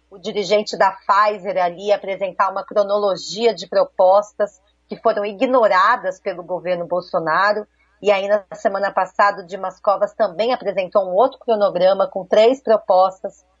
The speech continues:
que não foram aceitas. Então, esses dois elementos, o Ministério Paralelo, que, é, incentivaria esse tratamento precoce e a tal imunidade de rebanho,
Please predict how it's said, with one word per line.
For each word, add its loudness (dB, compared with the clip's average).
que 0
não 2
foram 2
aceitas. -4
Então, 2
esses 0
dois 4
elementos, -2
o -2
Ministério -2
Paralelo, 2
que, -4
é, 2
incentivaria 0
esse -2
tratamento -2
precoce 2
e 2
a 0
tal 0
imunidade -2
de -10
rebanho, 0